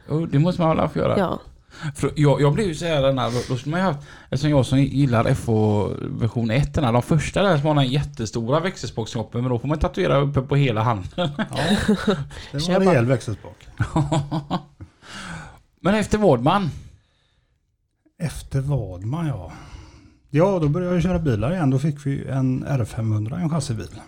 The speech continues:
Speaker 1: Mm.
Speaker 3: Som vi körde rätt mycket med. För den, den var det bladskrivare i.
Speaker 1: Mm. Lät inte den väldigt gött?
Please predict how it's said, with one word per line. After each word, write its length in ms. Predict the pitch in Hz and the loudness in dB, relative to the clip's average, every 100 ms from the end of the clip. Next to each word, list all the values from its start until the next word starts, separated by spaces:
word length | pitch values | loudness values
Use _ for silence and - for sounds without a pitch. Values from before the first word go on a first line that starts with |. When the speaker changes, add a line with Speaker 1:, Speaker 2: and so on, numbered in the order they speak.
| - | -8
Speaker 1:
Mm. 180 | 143 - - - _ _ _ _ _ - | -4 -4 -6 -20 _ _ _ _ _ -20
Speaker 3:
Som 160 | 127 | -18
vi 440 | 123 131 117 113 113 - _ _ _ _ _ _ - | -12 -8 -6 -4 -6 -10 _ _ _ _ _ _ -6
körde 300 | 143 104 107 | -2 -2 -2
rätt 200 | - - | -6 -8
mycket 240 | 120 - | -12 -12
med. 120 | 117 - | -12 -8
För 120 | 143 | 0
den, 520 | 139 139 135 135 123 | 4 6 4 2 0
den 220 | 131 165 143 | 2 2 2
var 160 | 92 | 0
det 100 | 98 | -2
bladskrivare 720 | 110 135 - - 117 104 107 | -4 -6 -8 -6 -6 -4 -6
i. 80 | - - _ _ _ _ _ 107 | -8 -12 _ _ _ _ _ -4
Speaker 1:
Mm. 160 | 110 143 - _ _ _ _ _ _ _ _ _ - | -2 -2 -8 _ _ _ _ _ _ _ _ _ -8
Lät 340 | 131 98 - | -4 -2 -2
inte 200 | 170 147 | -2 2
den 140 | 135 | 2
väldigt 240 | 135 117 101 | 2 2 2
gött? 300 | 98 - | 0 -4